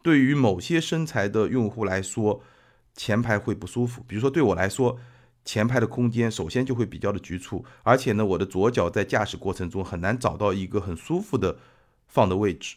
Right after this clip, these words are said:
这是一辆自动挡的车，但我的左脚呢，会不知道该放在什么地方。还有呢，就是我的右膝在下车的过程中呢，很容易撞到转向柱，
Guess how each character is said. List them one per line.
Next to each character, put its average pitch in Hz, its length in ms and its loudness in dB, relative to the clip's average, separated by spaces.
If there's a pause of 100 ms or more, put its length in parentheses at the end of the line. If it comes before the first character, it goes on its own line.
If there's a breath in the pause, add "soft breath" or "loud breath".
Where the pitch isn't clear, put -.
这 110 100 -6
是 104 140 -8
一 104 80 -2
辆 104 260 2
自 170 140 -6
动 104 160 -2
挡 82 140 -6
的 80 100 -10
车， - 340 -6 (380)
但 123 140 2
我 107 80 4
的 107 60 0
左 110 180 2
脚 104 160 2
呢， 92 180 -2
会 95 460 0 (260)
不 147 80 -8
知 165 80 2
道 151 120 6
该 - 260 -2
放 175 100 2
在 143 80 0
什 107 80 -4
么 110 80 -2
地 190 140 -2
方。 - 180 -12 (420)
还 151 140 8
有 202 140 10
呢， 120 120 6
就 123 140 2
是 123 100 -4
我 95 160 0
的 87 120 -2
右 139 200 4
膝 104 200 -8
在 104 160 0
下 127 240 0
车 - 120 -6
的 120 80 0
过 104 200 -2
程 90 160 -4
中 95 160 -4
呢， 90 80 -4
很 85 200 -8
容 90 180 -2
易 120 120 0
撞 120 240 0
到 87 140 0
转 78 160 -10
向 80 160 -8
柱， 87 200 -10